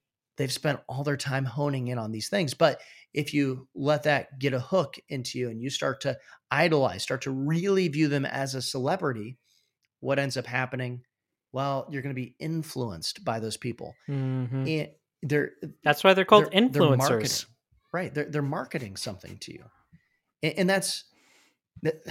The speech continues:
Speaker 1: <sighs> you're, you're right. Most of these theologians, the woke theologians or whatnot, they really are nothing more than community organizers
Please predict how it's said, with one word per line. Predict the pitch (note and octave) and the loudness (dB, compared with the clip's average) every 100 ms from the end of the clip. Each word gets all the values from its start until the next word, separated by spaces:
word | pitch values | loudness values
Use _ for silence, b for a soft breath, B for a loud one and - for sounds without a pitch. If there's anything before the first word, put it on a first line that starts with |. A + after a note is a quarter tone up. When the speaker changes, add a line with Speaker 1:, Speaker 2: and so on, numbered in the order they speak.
| - | -6
Speaker 1:
<sighs> | - | -6
you're, | C3+ D3+ | -6 -4
you're | E3+ D3+ | 0 2
right. | E3 D3+ - | 4 2 2
Most | D#3 F3+ - | 4 4 4
of | E3+ | 0
these | C#3 C3 - | 2 0 -2
theologians, | - D3+ C3+ B2+ B2 C3 B2 A#2+ A#2+ - | 0 2 4 2 0 -2 -4 -6 -6 -4
the | C#3 | -4
woke | C3 C3+ C3 | 0 0 -2
theologians | - C3 A#2+ A#2 A2+ A2+ A2 - | -2 -2 -2 -4 -6 -10 -10 -8
or | D3 C3+ | -4 -2
whatnot, | B2+ B2 A2+ | -2 -4 -6
they | C3+ | -4
really | B2 C#3 D#3 C3 | -2 -2 -2 -2
are | B2+ | -2
nothing | B2+ B2+ B2+ | -4 -4 -4
more | B2 B2+ B2 | -2 -2 -4
than | B2 | -8
community | - B2+ B2 A#2+ A#2+ | -6 -4 -4 -2 -2
organizers | B2+ B2 B2+ A#2 A2+ A2+ A2+ - | -2 -2 -2 -2 -4 -6 -8 -12